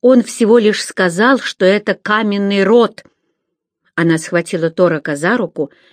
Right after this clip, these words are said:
и потащила его за собой. Шагов через двадцать поверхность стала более ровной, и тропа кончилась.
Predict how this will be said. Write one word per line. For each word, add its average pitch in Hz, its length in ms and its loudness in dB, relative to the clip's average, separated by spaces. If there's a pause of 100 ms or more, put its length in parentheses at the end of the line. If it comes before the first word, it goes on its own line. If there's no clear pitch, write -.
(140)
и 202 80 -2
потащила 185 520 -2
его 185 280 0
за 180 100 -10
собой. 160 560 -4 (1400)
Шагов 226 460 0
через 185 320 -2
двадцать 185 640 -4 (220)
поверхность 226 600 0
стала 214 380 -2
более 208 400 0
ровной, 147 600 -2 (400)
и 254 120 2
тропа 269 480 -2
кончилась. 143 760 -4